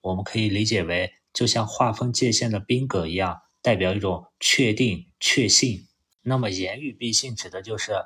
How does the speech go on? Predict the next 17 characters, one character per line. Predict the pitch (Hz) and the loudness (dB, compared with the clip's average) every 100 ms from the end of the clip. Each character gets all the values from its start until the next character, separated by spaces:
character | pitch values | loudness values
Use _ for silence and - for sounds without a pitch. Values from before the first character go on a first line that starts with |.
| - | -8
说 | - - 127 | -12 -2 0
出 | - 123 | 0 0
的 | 101 | 2
言 | 95 90 104 123 _ | 0 -2 -4 -8 _
和 | - 107 | -2 0
语 | 92 85 85 85 _ | 0 -2 -4 -6 _
一 | - 104 | -4 0
定 | 127 | 0
要 | 117 | 0
讲 | 107 - 87 | 0 -2 0
信 | - - 127 | 4 4 4
用 | 107 90 85 - _ _ _ _ _ _ | 2 0 -4 -14 _ _ _ _ _ _
，“非 | - 160 165 | 0 2 4
为 | 160 120 | 4 2
正 | 104 - 107 | 2 2 4
行 | - 92 107 | 2 2 -2
也”， | 98 82 | -2 -4